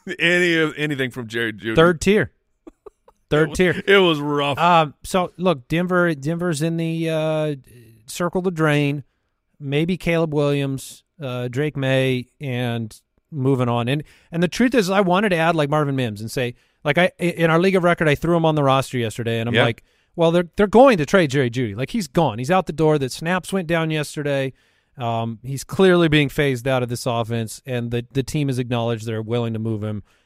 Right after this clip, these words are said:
Speaker 2: I think he's gonna be out the door. So I'm like, "Oh, Mims is gonna get chances." It doesn't seem like that's the way it's
Speaker 1: No,
Speaker 2: gonna be.
Speaker 1: fewest routes of the season for Marvin
Speaker 2: Yeah,
Speaker 1: Mims.
Speaker 2: so,
Speaker 1: No
Speaker 2: um,
Speaker 1: targets.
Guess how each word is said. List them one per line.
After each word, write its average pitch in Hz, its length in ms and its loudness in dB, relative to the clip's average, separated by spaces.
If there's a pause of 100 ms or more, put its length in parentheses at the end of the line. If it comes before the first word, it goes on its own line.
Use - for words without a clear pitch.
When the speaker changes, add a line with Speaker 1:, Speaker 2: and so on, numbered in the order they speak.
(260)
Speaker 2:
I 151 160 2
think 151 140 -2
he's 123 120 -6
gonna 123 160 -2
be 120 100 0
out 107 140 -4
the - 60 -10
door. 101 280 -8 (300)
So - 80 -10
I'm 208 40 -2
like, 240 120 2
"Oh, 294 180 6
Mims 190 240 0
is 165 100 -8
gonna 135 160 0
get 110 120 -8
chances." 107 420 -10
It 226 120 -6
doesn't 214 280 4
seem 123 220 -2
like 110 180 -4
that's 120 300 -4
the 127 80 -4
way 120 160 0
it's 120 100 0
Speaker 1:
No, 120 80 4
Speaker 2:
gonna 120 160 -2
be. 151 300 0
Speaker 1:
fewest 147 380 0
routes 131 520 -4
of 110 200 -6
the 104 40 -18
season 101 340 -4
for 92 120 -14
Marvin 160 160 0
Speaker 2:
Yeah, 143 140 0
Speaker 1:
Mims. 117 100 -6
Speaker 2:
so, 170 120 2
Speaker 1:
No 151 120 8
Speaker 2:
um, 151 80 2
Speaker 1:
targets. 139 420 0